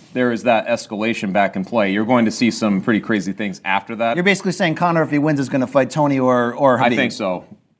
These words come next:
Speaker 1: I think so. Especially if it's Tony, but I, I think that it'll be a big fight regardless. And, uh, and then, eh, you know, who knows what happens after that. But I think there'll be a bigger fight after that.
Speaker 2: Break out the red panties,
Speaker 1: Yeah.
Speaker 2: right?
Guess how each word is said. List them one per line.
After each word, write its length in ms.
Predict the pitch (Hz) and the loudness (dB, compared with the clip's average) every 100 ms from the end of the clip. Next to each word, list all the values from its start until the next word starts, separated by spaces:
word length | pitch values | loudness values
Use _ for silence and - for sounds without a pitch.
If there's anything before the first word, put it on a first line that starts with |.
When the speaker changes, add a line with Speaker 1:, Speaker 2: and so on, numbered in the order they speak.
| _ _ - | _ _ -4
Speaker 1:
I 100 | 107 | -2
think 220 | 117 110 | -2 -4
so. 200 | - 98 | -4 -6
Especially 360 | 175 370 285 214 | -2 -2 0 -2
if 40 | |
it's 100 | 165 | 0
Tony, 300 | - 139 95 | 0 0 -2
but 100 | 98 | 0
I, 120 | 139 147 151 | 0 2 0
I 40 | |
think 300 | 151 185 170 | 0 -4 -4
that 100 | 165 139 | -2 -2
it'll 160 | 123 | -2
be 120 | 117 | 0
a 40 | 110 | 0
big 160 | 113 | -2
fight 240 | - 113 104 | 0 0 0
regardless. 680 | 85 95 98 101 113 - - _ _ - | -6 -4 -4 -2 -4 -6 -14 _ _ -4
And, 280 | 101 101 101 | -2 2 2
uh, 240 | 101 98 | 4 4
and 160 | 113 120 | 4 2
then, 280 | 120 110 - | 2 0 -4
eh, 80 | 101 | -8
you 120 | 90 | -8
know, 140 | 76 60 - | -10 -14 -10
who 140 | 110 120 | 0 2
knows 220 | 98 87 | 2 0
what 100 | 92 | 0
happens 240 | 90 87 | 0 0
after 200 | 85 - | -8 -8
that. 240 | 85 76 - | -10 -10 -4
But 80 | 117 | -2
I 60 | |
think 200 | 117 151 | 0 -2
there'll 120 | 147 120 | -2 -2
be 80 | 117 | -2
a 40 | |
bigger 300 | 90 120 110 | -2 -2 -2
fight 380 | - 104 87 82 _ _ _ - | 0 2 2 -4 _ _ _ -8
after 260 | 95 85 71 | -6 -6 -8
that. 180 | 64 50 - _ | -14 -16 -20 _
Speaker 2:
Break 200 | 117 117 | -12 -4
out 140 | 139 131 | -2 -2
the 60 | 135 | 0
red 220 | 143 - | 0 0
panties, 460 | 156 170 170 135 123 | -2 -2 -2 -4 0
Speaker 1:
Yeah. 40 | |
Speaker 2:
right? 240 | 151 180 | 2 2